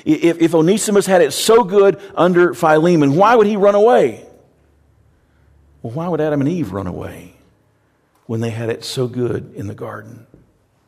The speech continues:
Because there's something in our heart that hates to allow anybody to have control over us. There is this rebellious spirit that's a part of our fallen sin nature, guys, that just wants to come out from underneath any kind of authority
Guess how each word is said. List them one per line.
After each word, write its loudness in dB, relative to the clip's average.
Because -6
there's -12
something -6
in -4
our -4
heart -16
that -8
hates -8
to -8
allow -8
anybody -10
to -18
have -12
control -12
over -18
us. -20
There 2
is -2
this -6
rebellious 0
spirit -2
that's -4
a -6
part 0
of 0
our 2
fallen 0
sin 0
nature, -2
guys, 0
that 0
just -2
wants 0
to 0
come -2
out 0
from -2
underneath 2
any 0
kind -2
of -2
authority -2